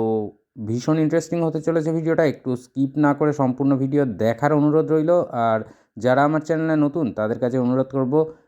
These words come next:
যে চ্যানেলটি সাবস্ক্রাইব করে নেওয়ার জন্য, কারণ সহজভাবে সুন্দরভাবে বাগান করতে গেলেই আপনাকে দেখতেই হবে পলাশ বিশ্বাস ভিডিওস। রবিবার ছাড়া প্রতিদিন সন্ধ্যা ছটায় আমার চ্যানেলে কিন্তু গার্ডেনিং রিলেটেড সমস্ত ধরনের ভিডিও আসে। তো বন্ধুরা, চ্যানেলটিকে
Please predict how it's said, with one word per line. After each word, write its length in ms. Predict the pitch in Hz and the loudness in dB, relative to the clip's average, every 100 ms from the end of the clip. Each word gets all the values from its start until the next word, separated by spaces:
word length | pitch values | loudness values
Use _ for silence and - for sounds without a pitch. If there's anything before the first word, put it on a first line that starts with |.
| _ | _
যে 140 | 101 | -6
চ্যানেলটি 300 | 110 113 110 | -2 -2 -2
সাবস্ক্রাইব 400 | 117 117 - 147 | -2 -4 0 0
করে 200 | 139 143 143 | 2 2 4
নেওয়ার 320 | 143 139 139 | 2 0 -2
জন্য, 380 | 143 151 165 165 | -2 -2 -2 -6
কারণ 320 | - 113 113 117 | -4 -2 -2 -4
সহজভাবে 640 | - - 139 165 160 160 165 | -8 0 0 2 0 0 -2
সুন্দরভাবে 540 | - 143 143 143 143 | 0 0 2 4 2
বাগান 300 | 131 120 127 | 2 2 0
করতে 280 | 127 123 - | -2 -6 -4
গেলেই 240 | 127 135 135 | -4 0 0
আপনাকে 380 | 120 113 110 | 0 -2 -4
দেখতেই 360 | 113 110 - 123 | -4 -4 -4 -2
হবে 120 | 123 | 0
পলাশ 280 | 123 123 123 | 0 0 -2
বিশ্বাস 260 | 131 147 139 | -2 -2 0
ভিডিওস। 360 | 147 170 185 202 - - _ | 0 0 -2 -4 -16 -20 _
রবিবার 420 | 131 139 151 165 | 4 4 6 4
ছাড়া 300 | 160 151 151 | 2 0 0
প্রতিদিন 480 | 156 131 131 123 127 | 0 -2 -4 -2 -2
সন্ধ্যা 380 | 131 131 131 147 | -2 -2 0 0
ছটায় 420 | 143 139 143 90 - | 0 0 0 -2 -8
আমার 260 | 113 120 113 | -4 -4 -4
চ্যানেলে 380 | 127 117 123 135 | -4 -2 0 0
কিন্তু 460 | 135 110 135 147 156 | -2 -2 0 -2 0
গার্ডেনিং 340 | 107 101 104 107 | 0 2 0 -2
রিলেটেড 460 | 110 113 120 127 | 0 0 0 -2
সমস্ত 460 | - 113 110 110 117 | -4 -4 -4 -4 -6
ধরনের 440 | 110 107 107 107 | -2 -2 0 -2
ভিডিও 360 | 98 98 107 151 - - _ | -2 -2 0 0 -2 -16 _
আসে। 400 | 107 101 - 101 - - _ _ | -2 -2 -2 -6 -6 -20 _ _
তো 80 | 113 | -2
বন্ধুরা, 420 | 110 139 151 175 175 _ _ _ | 2 4 4 2 -2 _ _ _
চ্যানেলটিকে 540 | 131 135 143 156 165 | 0 0 0 -2 -4